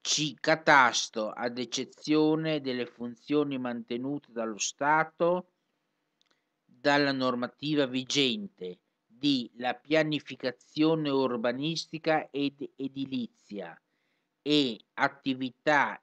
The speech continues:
in ambito comunale di pianificazione di protezione civile e di coordinamento dei primi soccorsi. F.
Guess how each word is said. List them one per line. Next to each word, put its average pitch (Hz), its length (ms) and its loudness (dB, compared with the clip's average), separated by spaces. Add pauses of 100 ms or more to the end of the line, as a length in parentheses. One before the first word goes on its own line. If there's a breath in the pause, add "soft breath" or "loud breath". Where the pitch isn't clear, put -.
in 120 200 -12
ambito 139 640 -2
comunale 151 960 0 (720)
di 123 140 -10
pianificazione 143 1300 -2
di 123 160 -8
protezione 123 800 -4
civile 180 1000 -4 (520)
e 131 260 -4
di 147 240 -4
coordinamento 143 1080 0
dei 135 180 -2
primi 139 380 -4
soccorsi. 107 1040 -6
F. 117 600 -6